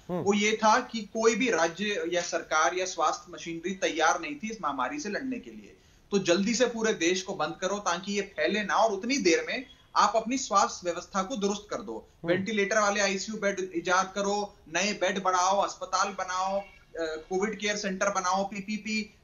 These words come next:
Speaker 2: लाओ, आरटीपीसीआर जांच की किट्स लाओ, ये सब कुछ लाओ। ये सारी चीजें देश ने lockdown के दौरान किया, स्वास्थ्य व्यवस्था दुरुस्त करी। अब lockdown का मतलब नहीं है, ऐसा मेरा अपना मानना है। हमारा ये मानना है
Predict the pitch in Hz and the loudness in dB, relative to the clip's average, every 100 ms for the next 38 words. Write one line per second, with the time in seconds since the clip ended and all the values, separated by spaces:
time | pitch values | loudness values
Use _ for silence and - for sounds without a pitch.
0 | 160 170 190 202 175 170 220 214 202 214 | 0 4 6 4 4 0 -6 -8 -8 -4
1 | 202 196 175 196 190 220 214 202 202 190 | -2 -2 -2 -4 -6 -10 -8 -8 0 0
2 | 208 220 208 233 147 117 101 - _ - | 0 -2 -4 -6 -6 -6 -8 -14 _ -10
3 | 185 262 240 226 277 208 247 233 262 202 | -4 0 2 2 0 -2 -2 2 2 2
4 | 180 220 226 226 190 170 190 196 202 175 | 0 -2 -2 -2 -2 0 -2 -2 -2 -2
5 | 180 180 185 190 190 - 170 175 180 170 | -2 -4 -6 -4 -4 -2 -2 -2 -2 -4
6 | 165 185 160 156 - 135 110 101 _ _ | -4 -4 -4 -8 -8 -10 -10 -12 _ _
7 | _ - 262 285 311 - _ _ 160 156 | _ 0 2 2 -4 -8 _ _ -6 0
8 | 190 202 285 302 294 294 254 247 220 185 | 2 2 2 2 0 -2 -2 -4 -6 -6
9 | 190 226 196 202 165 170 160 156 156 135 | -4 -4 -4 -6 -4 -4 -4 -6 -6 -6
10 | 135 135 - - - _ 170 185 220 254 | -6 -8 -8 -16 -20 _ 0 2 4 2
11 | 247 226 226 226 233 240 269 | 0 0 -2 -2 -4 -2 -4